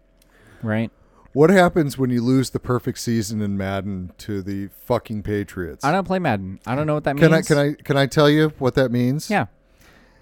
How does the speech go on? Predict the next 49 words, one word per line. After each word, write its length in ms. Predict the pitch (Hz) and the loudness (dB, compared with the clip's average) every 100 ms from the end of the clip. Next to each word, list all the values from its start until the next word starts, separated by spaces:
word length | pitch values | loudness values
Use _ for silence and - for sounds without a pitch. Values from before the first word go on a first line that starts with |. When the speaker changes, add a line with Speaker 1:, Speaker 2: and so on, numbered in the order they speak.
| _ _ _ _ _ _ | _ _ _ _ _ _
Speaker 2:
Uh, 300 | 110 117 113 | 0 2 2
throwing 360 | 110 - 147 135 | 2 2 2 4
an 80 | 113 | 2
ottoman 480 | 101 117 113 110 104 | 4 4 2 0 -2
through 180 | 113 | -4
a 40 | 107 | -4
fucking 480 | - 117 - 104 98 | -2 -2 -2 -4 -2
wall. 500 | 95 87 69 65 - _ | 0 0 -2 -8 -16 _
Okay, 160 | 104 113 | -6 -4
that's 380 | 95 123 131 - | 2 2 2 -2
what 100 | 107 | -4
that 180 | 104 85 | -4 -4
means. 460 | 90 78 69 - _ _ _ _ _ - | -8 -12 -16 -20 _ _ _ _ _ -10
Speaker 1:
I 140 | 110 | -6
d-, 180 | 113 - _ 123 - - 110 104 - - | -6 -10 _ -20 -20 -20 -20 -20 -18 -10
that 140 | 107 | -8
doesn't 300 | 110 101 107 | -6 -8 -6
register 540 | 101 98 101 - 98 - | -8 -8 -10 -10 -10 -10
for 100 | - | -12
me. 220 | 98 95 95 - | -10 -10 -10 -2
Speaker 2:
Yeah, 140 | 139 120 | -2 4
that's 260 | 143 - | 2 2
what 100 | 139 | 0
I 160 | 117 113 | 2 0
did 340 | 98 95 82 - _ - | -2 -6 -6 -12 _ -12
because 340 | 113 110 107 | -10 -6 0
Speaker 1:
What 80 | 127 | 0
does 140 | 135 | 0
that, 180 | 135 - | -2 -6
what 140 | 127 131 | -2 -2
does 100 | 123 | 0
that 120 | 120 | -2
mean? 200 | 117 95 | -4 -4
Speaker 2:
Uh, 260 | 117 113 107 | -2 -2 -2
I 120 | 95 | -4
picked 240 | 120 139 - | -2 0 0
up 100 | 104 | -2
a 60 | |
piece 260 | 101 113 - | -4 -6 -6
of 60 | 98 | -6
furniture 480 | 107 107 107 107 | -4 -4 -6 -6
and 100 | 107 | -6
threw 200 | - 110 | -6 -6
it 40 | 107 | -4
at 100 | 101 | -4
a 40 | |
wall. 240 | 92 98 98 | -2 -2 -2
It's 140 | |
a, 40 | - | -2